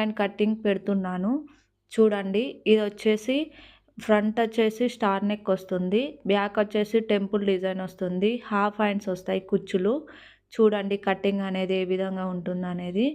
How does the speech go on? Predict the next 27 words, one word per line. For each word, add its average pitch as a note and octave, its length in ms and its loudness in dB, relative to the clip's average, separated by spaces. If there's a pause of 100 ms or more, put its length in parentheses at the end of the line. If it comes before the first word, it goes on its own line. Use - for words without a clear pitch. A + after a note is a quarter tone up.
(380)
మీకు A3 220 4
నచ్చితే G3+ 340 0 (140)
లైక్ G3 180 -2 (120)
చేయడం G#3 340 2
మాత్రం G3 260 -2 (120)
మర్చిపోకండి. F#3 760 -2 (460)
అందరు A3 340 2
చూస్తున్నారు G#3+ 520 2 (100)
కానీ G3+ 180 0 (140)
లైక్ F#3+ 260 -4
చేయడం F#3+ 320 0 (120)
లేదు. F3+ 220 0 (460)
ఈ - 80 6
విధంగా G3+ 280 0 (100)
కుట్టు G3 280 0
కోసం G3+ 320 0
ఒక G3 140 -6 (100)
లైన్ F#3+ 260 -2
డ్రా G3 80 -2 (140)
చేసుకొని F#3 540 -2 (520)
తర్వాత G3+ 320 0 (140)
మనం G3+ 320 -2
బ్లౌజ్ G3 400 0
లెంత్ G3 340 -2 (600)
తీసుకోవాలి. G#3 720 2 (260)
ఇది G#3 160 6
వచ్చేసి G#3 380 -2